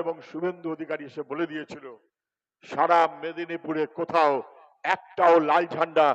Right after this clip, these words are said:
যেন খুঁজে পাওয়া না যায়। আজকে সে দেখুক, পাঁশকুড়ার চারপাশ লালে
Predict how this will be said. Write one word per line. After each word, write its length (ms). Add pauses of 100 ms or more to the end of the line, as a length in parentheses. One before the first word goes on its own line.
(320)
যেন 180 (240)
খুঁজে 280 (100)
পাওয়া 240 (140)
না 100 (160)
যায়। 340 (360)
আজকে 240 (120)
সে 100 (100)
দেখুক, 360 (260)
পাঁশকুড়ার 580 (120)
চারপাশ 500 (400)
লালে 300